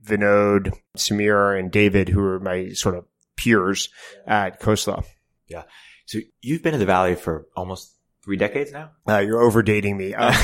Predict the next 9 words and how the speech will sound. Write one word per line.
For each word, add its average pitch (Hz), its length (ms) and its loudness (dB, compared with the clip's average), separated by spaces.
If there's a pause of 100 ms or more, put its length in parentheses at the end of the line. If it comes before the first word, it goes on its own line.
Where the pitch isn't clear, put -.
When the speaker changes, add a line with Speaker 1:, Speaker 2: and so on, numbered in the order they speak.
(160)
Speaker 2:
<laughs> - 240 -4
Speaker 1:
let's 135 180 2
correct 123 340 2
the 135 80 2
record 120 320 0
here. 139 300 2
Um, 117 400 2
uh, 120 240 2
let's, 143 300 0